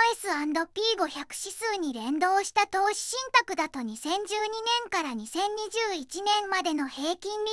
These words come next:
ターンは年間十四パーセントもありました。その期間世界のスピードは明らかに速くなった気はしています。今後もそこまで成長するかは分かりませんが、毎年五パーセントはリターンがあると仮定して計算して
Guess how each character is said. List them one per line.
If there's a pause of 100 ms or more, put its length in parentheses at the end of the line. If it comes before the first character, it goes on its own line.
タ
ー
ン
は
年
間
十
四
パ
ー
セ
ン
ト
も
あ
り
ま
し
た。 (340)
そ
の
期
間 (160)
世 (200)
界
の
ス
ピ
ー
ド
は
明
ら
か
に
速 (120)
く
な
っ
た
気
は
し
て
い
ま
す。 (180)
今
後
も
そ
こ
ま
で
成
長
す
る
か
は
分
か
り
ま
せ
ん
が、 (320)
毎
年
五
パ
ー (140)
セ (140)
ン
ト
は
リ
タ
ー
ン
が
あ
る
と
仮
定
し
て
計
算
し
て